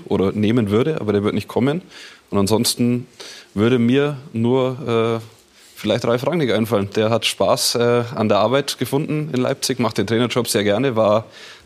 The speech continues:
zweitausendacht mal Kandidat, als er mit Hoffenheim sehr gut performt hat. Da hat, glaub ich, Uli Hoeneß schon mal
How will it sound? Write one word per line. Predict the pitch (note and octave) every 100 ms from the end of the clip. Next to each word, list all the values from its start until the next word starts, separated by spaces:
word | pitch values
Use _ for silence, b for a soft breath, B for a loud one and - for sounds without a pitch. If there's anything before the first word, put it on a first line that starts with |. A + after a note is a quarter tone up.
| -
zweitausendacht | A2 G#2+ G#2+ A2+ G2+ - -
mal | A#2 A#2 A2 A2+ -
Kandidat, | A2 G2+ E2 C#3
als | A#2
er | A2+
mit | G#2
Hoffenheim | A#2 - B2 B2
sehr | A2+ A2+
gut | B2+ B2+
performt | - G#2 A2+ B2
hat. | C3+ - - -
Da | G2+
hat, | G2 -
glaub | - G#2
ich, | -
Uli | G2+
Hoeneß | G2+ A2+ A2+
schon | -
mal | G#2 G2